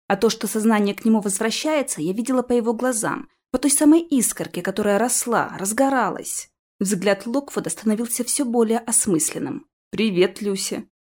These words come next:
И тут я снова ударила его. Резко, по обеим щекам.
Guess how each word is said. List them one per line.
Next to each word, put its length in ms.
И 80
тут 200
я 120
снова 400
ударила 460
его. 320
Резко, 680
по 100
обеим 340
щекам. 600